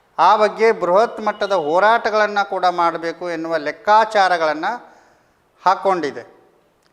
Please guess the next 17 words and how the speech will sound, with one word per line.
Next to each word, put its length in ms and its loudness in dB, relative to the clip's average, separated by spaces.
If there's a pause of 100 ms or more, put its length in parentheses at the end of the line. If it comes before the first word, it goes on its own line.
(500)
ಬಿ 180 -4
ಜೆ 240 4
ಪಿಗರ 380 -2
ಪ್ರತಿಭಟನೆಗೆ 1000 -4
ಸಿದ್ದರಾಮಯ್ಯ 640 -2
ಒಂದು 260 -10
ಚೂರು 520 -6
ಕೂಡ 220 -2 (100)
ಧೃತಿಗೆಡ್ತಾ 600 -2
ಇಲ್ಲ. 480 -4 (960)
ಸಿದ್ದರಾಮಯ್ಯ 580 0
ಅವರ 260 2
ಜೊತೆ 340 -4
ಡಿ 180 -6
ಕೆ 240 -6
ಶಿವಕುಮಾರ್ 600 -6
ಕೂಡ 240 -6